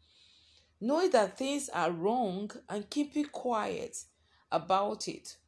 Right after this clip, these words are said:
for selfish reasons makes you part of the problem. So,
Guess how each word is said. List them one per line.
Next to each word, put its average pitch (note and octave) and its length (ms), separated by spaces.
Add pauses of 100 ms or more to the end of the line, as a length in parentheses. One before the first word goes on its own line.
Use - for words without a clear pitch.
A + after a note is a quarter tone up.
(240)
for F3 200
selfish B3 580
reasons F#3 600 (360)
makes G#3 800
you G3 460 (920)
part - 440
of F#3+ 200
the D3+ 80
problem. - 500 (920)
So, - 460